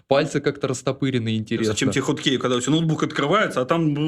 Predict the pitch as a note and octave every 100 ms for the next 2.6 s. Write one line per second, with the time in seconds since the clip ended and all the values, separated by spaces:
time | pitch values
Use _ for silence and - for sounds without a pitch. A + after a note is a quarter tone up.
0 | D#3 D3+ C#3+ C3+ C#3 - B2 G#2+ B2+ F#3
1 | E3+ G#3+ A3+ G3 - D#3 D3 D3 D#3 D3+
2 | D#3+ D#3 C#3 B2 B2+